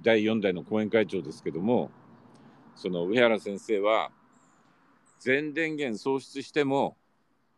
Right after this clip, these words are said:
水蒸気が出てるから、その蒸気でサーキュレーションして、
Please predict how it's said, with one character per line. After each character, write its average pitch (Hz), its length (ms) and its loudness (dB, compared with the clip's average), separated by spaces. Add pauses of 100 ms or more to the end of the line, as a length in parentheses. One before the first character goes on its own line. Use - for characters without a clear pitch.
(520)
水 - 580 -4
蒸 151 180 4
気 117 140 -6
が 101 80 2
出 98 140 -2
て 123 100 2
る 101 100 0
か 85 120 -4
ら、 71 180 -10 (140)
そ - 160 -6
の 131 120 0
蒸 143 220 0
気 110 140 -6
で 110 320 0 (640)
サ 139 200 2
ー 120 60 0
キ 120 100 -4
ュ - 20 0
レ 135 100 2
ー - 40 0
シ 117 100 -6
ョ 104 60 -2
ン 95 40 -6
し - 100 -18
て、 90 300 -2